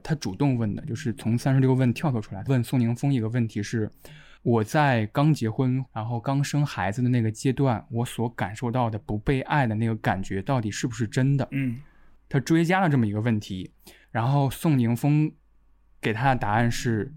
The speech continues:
Speaker 1: 是的，你的感觉是对的。张婉婷她那个表情就踏实下来了，或者是她很欣慰。我觉得以一个旁观者，我的这个角度就是，我一直在想，他为什么要追加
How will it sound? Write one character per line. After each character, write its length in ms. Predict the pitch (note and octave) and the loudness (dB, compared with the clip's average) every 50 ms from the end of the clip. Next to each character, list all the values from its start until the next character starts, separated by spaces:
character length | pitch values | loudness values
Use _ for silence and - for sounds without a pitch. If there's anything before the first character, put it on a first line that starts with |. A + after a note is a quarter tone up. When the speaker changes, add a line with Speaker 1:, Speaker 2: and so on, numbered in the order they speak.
| - - | -16 -10
Speaker 1:
是 240 | - - - D3+ B2 | -8 -2 0 0 0
的， 180 | G#2+ E2+ - - - | 0 -4 -8 -8 -8
你 100 | A#2 G2 | -6 -4
的 60 | G#2 | -4
感 260 | G#2+ - A#2 G#2+ G2+ | -2 -2 -2 -2 -2
觉 220 | G2 - G2 G2 G2+ | -2 -4 -6 -6 -6
是 260 | - - - A2+ G#2 G#2 | -6 -6 -4 -4 -4 -2
对 220 | - C3+ A#2+ G#2+ | 0 0 0 0
的。 100 | G2 - - | -4 -4 -2
张 160 | - G3 F#3+ | 2 2 4
婉 140 | D#3+ C#3 B2+ | 4 2 2
婷 280 | - - A#2+ A2 B2 | 0 -2 0 0 0
她 140 | B2+ D3+ E3 | 2 2 2
那 220 | E3 F3 F3 D#3+ | 2 4 2 2
个 180 | B2+ B2+ A#2+ A2+ | 2 2 2 2
表 260 | A2+ - C#3 B2+ G#2+ | 2 2 2 2 2
情 480 | G#2 - - - G#2 F#2 G2 G#2+ A#2+ C#3+ - | 0 -2 -4 -8 -6 -4 -2 0 0 -2 -4
就 140 | _ - D3 C3 | _ -2 -2 -2
踏 300 | - - - - F#3+ G#3+ | -2 -6 -6 -2 0 0
实 140 | A3+ - - | 0 -2 -4
下 160 | - A2+ G2 | -4 -4 -4
来 160 | F2 - - - | -4 -6 -8 -8
了， 60 | - | -8
或 140 | - - D3 | -4 -2 -2
者 60 | B2+ | 0
是 80 | A#2 C#3 | 0 -2
她 160 | - - F#3+ | -4 -4 -2
很 160 | F3 C#3+ G2+ - | -2 -2 -2 -4
欣 380 | - - - E3 E3+ F3 F3 | -4 -2 0 2 2 2 2
慰。 200 | F3 E3+ - - - - - - - - | 2 0 -2 -4 -8 -16 -18 -18 -14 -4
我 200 | - C3 B2 A#2+ | 0 2 2 2
觉 160 | A2+ - C#3+ | 2 2 2
得 120 | D#3+ F#3+ | 4 4
以 180 | F#3+ D#3 A#2+ A2+ | 4 2 2 2
一 60 | A#2+ | 2
个 80 | C#3 D#3+ | 2 0
旁 280 | - - - A#2+ A#2+ | 0 -2 0 0 2
观 240 | C3+ D3+ D#3 D#3+ E3+ | 2 4 4 4 4
者， 160 | D3+ C#3 A2+ | 4 2 2
我 240 | A2 A2+ A2 G#2 F#2 | 0 0 -2 -2 -4
的 120 | F2+ G2 A2 C#3 - - - | -4 -6 -6 -8 -8 -12 -16
这 160 | - - D3 B2+ | -8 -4 -2 0
个 80 | C3 | 0
角 280 | B2+ - C3 G#2+ F2 F#2 | 0 0 -2 -2 -2 -4
度 200 | G#2 - B2+ A#2+ | -4 -2 -2 0
就 100 | A2 B2 | 2 0
是， 400 | B2 - - - B2 A2+ A2 G#2+ - _ _ _ _ _ _ _ _ _ _ _ _ _ _ _ _ | -2 0 0 0 0 2 0 -2 -4 _ _ _ _ _ _ _ _ _ _ _ _ _ _ _ _
我 180 | B2 A2+ A2+ | -2 0 0
一 140 | B2+ E3 F3 | 2 2 2
直 100 | D3+ D#3 | 2 2
在 180 | D3+ F#3 F3 D3+ | 2 4 2 2
想， 280 | - - B2+ G2 G2+ | 0 -2 -2 -4 -4
他 160 | - - D#3 | -2 0 0
为 160 | E3+ F#3 G3+ F#3 | 2 2 2 2
什 140 | - - | 2 0
么 100 | A2+ A2 | 0 2
要 440 | A#2 C#3 D3 C#3 B2 A#2 G#2+ G2+ - - _ _ _ _ | 2 4 4 4 2 2 -2 -4 -8 -12 _ _ _ _
追 220 | - - F3 F3+ F3 | 0 2 4 4 4
加 420 | - - - F3 E3 E3 E3 E3 | 2 0 2 2 4 4 2 2